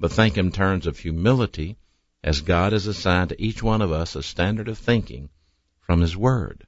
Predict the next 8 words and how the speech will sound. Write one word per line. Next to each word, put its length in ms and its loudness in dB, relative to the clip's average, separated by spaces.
What 340 0
God 260 4
wants 300 0
you 80 -8
to 80 -8
think 480 0
is 120 -8
humility 680 -4